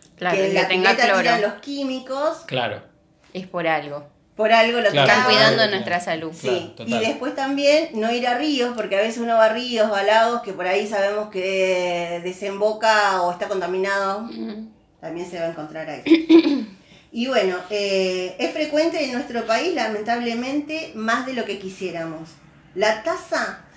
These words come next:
Speaker 2: de Argentina
Speaker 1: Sí.
Speaker 2: son las más altas, eh, reportadas en todo el mundo, ¿sí? El su no cuenta con un tratamiento específico,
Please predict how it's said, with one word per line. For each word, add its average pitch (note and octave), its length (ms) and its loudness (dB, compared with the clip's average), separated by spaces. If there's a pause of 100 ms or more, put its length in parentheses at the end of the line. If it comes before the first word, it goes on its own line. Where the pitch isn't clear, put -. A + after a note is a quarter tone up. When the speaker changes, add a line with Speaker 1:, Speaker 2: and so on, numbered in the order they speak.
(160)
Speaker 2:
de F#3+ 120 -4
Argentina G3 1040 -4
Speaker 1:
Sí. G#3 340 -8
Speaker 2:
son A3 200 0
las A3+ 180 -4
más C#4+ 260 -6
altas, D#4+ 500 -6 (300)
eh, E3 880 -6 (220)
reportadas G#3 800 -4
en F#3 180 -2
todo G#3 220 -4
el F#3 120 0
mundo, D#3 640 -6 (400)
¿sí? A3+ 400 -12 (340)
El G#3 200 -2
su D4 460 -6
no C#4+ 200 -6
cuenta C#4+ 320 0
con G#3 140 -4
un G#3 120 -6
tratamiento G#3 640 -2
específico, G#3 960 -10